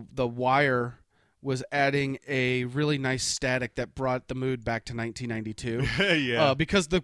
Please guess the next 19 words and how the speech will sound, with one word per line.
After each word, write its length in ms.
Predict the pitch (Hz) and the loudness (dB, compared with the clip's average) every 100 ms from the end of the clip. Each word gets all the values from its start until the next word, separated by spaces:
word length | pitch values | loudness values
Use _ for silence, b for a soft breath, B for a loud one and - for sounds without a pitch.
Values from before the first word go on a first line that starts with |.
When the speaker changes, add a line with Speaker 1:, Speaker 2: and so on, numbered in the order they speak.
| - | 0
Speaker 1:
the, 140 | 175 139 _ - | -2 -2 _ 0
the, 140 | 185 160 | 0 2
this 220 | 180 175 | 0 0
was 140 | 160 | -2
the, 220 | 139 147 143 139 | -2 -8 -8 -4
what 180 | 160 165 | 2 4
I 80 | 165 | 2
was 140 | 139 | 0
listening 300 | 143 135 139 | -6 -6 -8
to 140 | 139 135 | -6 -4
was 140 | 127 | -4
a 80 | 120 | -6
reissue, 720 | 113 123 127 135 - 151 156 - b b | -4 -4 -4 -4 -4 -4 -4 -8 b b
so 120 | - | -10
the 60 | 113 | -6
Speaker 2:
Yep. 80 | 101 | -2
Speaker 1:
sound 260 | 131 127 127 | 0 0 0
quality 340 | 135 127 127 | 0 0 -2
was, 260 | 117 113 | -2 -4